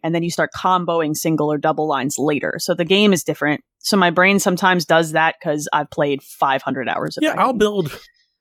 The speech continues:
Speaker 1: But I'll
Speaker 2: lines
Speaker 1: build when I'm
Speaker 2: waiting
Speaker 1: chill.
Speaker 2: for a piece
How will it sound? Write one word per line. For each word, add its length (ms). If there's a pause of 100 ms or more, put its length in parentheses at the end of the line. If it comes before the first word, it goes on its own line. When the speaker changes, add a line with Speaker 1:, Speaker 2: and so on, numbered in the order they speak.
(280)
Speaker 1:
But 100
I'll 100
Speaker 2:
lines 180
Speaker 1:
build 160
when 80
I'm 100
Speaker 2:
waiting 240
Speaker 1:
chill. 180
Speaker 2:
for 180
a 60
piece 600